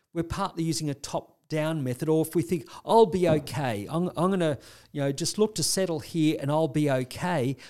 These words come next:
we're using thoughts, our brain and thoughts, we call that a top-down method. Anything which, say, relaxes our body or settles our brain without having to think about it too much,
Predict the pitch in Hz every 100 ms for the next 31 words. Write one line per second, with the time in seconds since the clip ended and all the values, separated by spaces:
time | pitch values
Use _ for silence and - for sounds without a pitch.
0 | - 175 185 226 - 180 151 - 208 185
1 | 117 - 151 135 123 156 175 156 139 -
2 | 180 139 - - 151 147 175 156 131 -
3 | 160 - 143 139 143 131 - - - _
4 | _ _ _ _ 180 226 240 208 185 160
5 | 160 160 - - _ _ - - 180 160
6 | 151 143 120 _ _ _ 151 160 156 -
7 | 131 135 127 117 160 185 139 220 - -
8 | - _ _ _ _ _ 143 147 156 -
9 | 190 185 156 170 151 - 151 151 143 165
10 | 160 147 160 127 - 240 254 208 156 123
11 | - - 127 98 190 - -